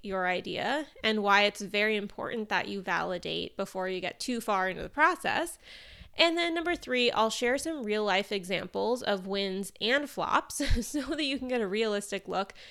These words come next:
at what happens when you do or don't follow these validation steps. And I'm talking about this because, honestly, creating a successful business is hard, and most people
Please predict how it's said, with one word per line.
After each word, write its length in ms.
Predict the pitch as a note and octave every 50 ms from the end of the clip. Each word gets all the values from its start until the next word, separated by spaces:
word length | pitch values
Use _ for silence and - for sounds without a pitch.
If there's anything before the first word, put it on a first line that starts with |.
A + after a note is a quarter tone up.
| - - - -
at 140 | C4 C#4 C#4+
what 140 | C#4+ C#4
happens 440 | G#3+ A3 G#3+ G#3+ G#3+ A3+ A3 A3 G#3
when 100 | A3 G#3+
you 140 | G#3+ G#3+ G3+
do 240 | F3+ G#3 G#3 G#3 G3
or 180 | - G#3 G#3+
don't 560 | G3+ - - B3+ C4 C4+ B3 A3+ A3+ - - -
follow 360 | - - G3 G3 G3 G3+ G3
these 200 | F#3+ G3 G3 F#3
validation 680 | F#3+ F3 F3 F3 F3+ - D3+ E3+ F3 - F#3+ F3 F#3+
steps. 640 | - - - - - - - - - - - - - - - - - - - - - - - _ -
And 640 | B3+ C4 C4+ C4 B3+ B3+ B3+ B3+ B3+ B3+ B3+ A#3 - - - _ _
I'm 140 | A#3+ A#3+ B3
talking 360 | - - B4 A#4 - F#4+ D#4+
about 260 | C#4 A#3 A3 G#3 G#3+ -
this 220 | B3+ C4 C4+ -
because, 540 | - - B3 A3+ - A#3 A#3+ A3+ A3+ A3+ A3+ -
honestly, 420 | G#3+ A#3+ E4+ F4+ - - D4 C4+
creating 460 | A#3+ - - A#3 B3 C#4+ F4 G4 F#4+ F4
a 60 | C4+
successful 600 | - - G#3+ G#3 - - G3 G#3 - - C#4 C4+
business 580 | F#3 G3+ F#3 F3+ - G3 F#3 F#3+ G3 - - - -
is 80 | - -
hard, 560 | - - C4 F4 - - - - - - - -
and 360 | - - B3 B3+ B3 B3 A3
most 320 | A3 A#3 C4 D#4+ F4 - -
people 400 | F#4 F4+ - G4+ G4+ - -